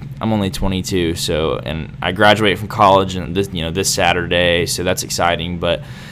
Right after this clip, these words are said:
I'm always wondering, you know, does it dilute the enjoyment of the outdoors by being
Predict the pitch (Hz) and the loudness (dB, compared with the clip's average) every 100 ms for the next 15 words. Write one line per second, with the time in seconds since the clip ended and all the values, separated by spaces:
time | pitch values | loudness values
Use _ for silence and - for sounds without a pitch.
0 | - - 107 113 117 110 104 110 104 98 | -10 0 4 6 4 4 0 2 2 0
1 | 90 76 - - 92 90 85 69 - 110 | -2 -6 -10 -10 -4 -2 -2 -4 -10 -8
2 | 113 113 101 104 98 95 110 - - - | -4 -2 0 2 4 6 6 4 -4 -8
3 | 98 92 87 95 87 90 87 - 87 85 | -4 -4 -4 -4 -2 -2 -4 -4 -6 -4
4 | 82 80 - 90 85 82 - 82 80 87 | -2 -2 -4 -6 -4 -4 -2 -2 -2 -4
5 | 87 87 87 - | -4 -2 -4 -6